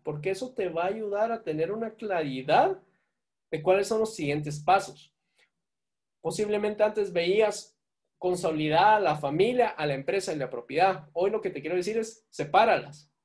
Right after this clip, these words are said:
No es lo mismo que veas todos juntos. Tienes que separarla para saber con ello qué hacer de diferente en los siguientes meses. ¿Cuál es el punto importante?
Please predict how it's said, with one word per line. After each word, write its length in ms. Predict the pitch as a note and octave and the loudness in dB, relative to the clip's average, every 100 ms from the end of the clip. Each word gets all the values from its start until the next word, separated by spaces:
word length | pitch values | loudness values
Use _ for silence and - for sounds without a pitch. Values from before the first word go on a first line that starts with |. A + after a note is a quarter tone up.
| _ _ _ | _ _ _
No 140 | E3 F#3+ | -2 0
es 60 | |
lo 100 | G3+ | 0
mismo 560 | G3 A3 G#3+ A#3+ A#3 - _ _ _ _ _ - | -2 -2 4 4 4 -4 _ _ _ _ _ -4
que 160 | D3 | 0
veas 340 | C#3+ E3+ F3+ F3 | 2 2 2 0
todos 360 | G3 F#3+ F3+ | 2 2 -2
juntos. 440 | - A#3+ A#3 C3+ - | -6 -6 -6 -8 -4
Tienes 280 | F3 G3+ | -2 -2
que 80 | G#3+ | -4
separarla 600 | G3+ - C#3 D#3 G3 A3+ | -6 -2 0 2 2 0
para 240 | E3+ C#3+ - | 0 -2 -2
saber 360 | D3 D3 F#3+ | -2 0 -2
con 220 | - F3+ G3 | -2 -2 2
ello 320 | C4 C#4 - _ _ _ | 2 -2 -8 _ _ _
qué 120 | - F3+ | 0 0
hacer 300 | F3+ G#3 G3+ | 2 -4 0
de 80 | F#3+ | 0
diferente 800 | D#3 D3 D3+ G#3 A#3 C4 - - _ _ | 0 2 2 2 0 -2 -2 -8 _ _
en 120 | D#3+ D3+ | -4 -2
los 160 | D3 | -2
siguientes 760 | D3+ C#3+ D3+ D3+ E3 - - _ _ _ - | -4 -4 -4 -2 -4 -6 -14 _ _ _ -10
meses. 640 | C#3 C#3 - - - _ _ _ _ _ _ _ _ _ _ _ _ _ _ _ _ _ _ _ _ _ _ | -4 -4 -6 -14 -20 _ _ _ _ _ _ _ _ _ _ _ _ _ _ _ _ _ _ _ _ _ _
¿Cuál 280 | - A#3 C4 | -2 2 2
es 160 | C#4+ C#4+ | 0 -2
el 160 | B3+ | -6
punto 320 | - A#3+ A#3+ | -2 -2 -2
importante? 920 | C4 - D#3+ D3 G3 A3 G#3+ - - | -6 -4 -4 -2 -2 -2 -4 -12 -18